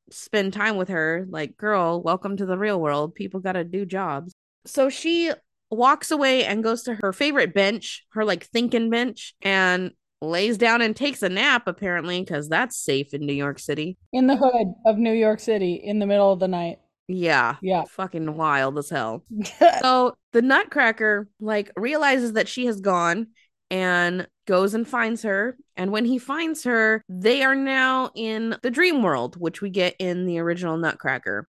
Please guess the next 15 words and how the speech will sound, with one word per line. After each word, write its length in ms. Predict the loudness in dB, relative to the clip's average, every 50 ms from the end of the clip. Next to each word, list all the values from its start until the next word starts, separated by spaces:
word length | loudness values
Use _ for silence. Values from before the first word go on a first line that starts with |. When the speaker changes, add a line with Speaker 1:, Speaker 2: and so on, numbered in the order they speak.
| _ _ -4
Speaker 1:
And 600 | -2 0 2 4 4 4 2 2 0 -2 -6 -8 -12 _ _ _ _ _ -8
the 160 | -2 -2 -2
first 280 | 0 2 2 0 0 0
thing 140 | -2 -2 -2
that 120 | -2 0
happens 560 | 2 2 0 0 0 -2 -2 -2 -2 -4 -6
in 240 | -6 -6 -6 -4 -2
this 220 | -2 -2 -2 -4 -6
dream 320 | -8 -6 -4 -2 0 2
world 380 | 2 4 4 4 2 2 0 -4 -6 _
is 520 | -4 -2 0 0 0 0 0 -2 -6 -10 -20 -20 -20 -10
they 220 | -4 -2 0 0
fight 760 | -2 -4 -8 -6 -2 0 2 2 2 0 -4 -8 -12 -20 -20 _ -6
the 140 | -4 -2 0
mice 560 | 0 2 2 2 2 0 -2 -6 -8 -12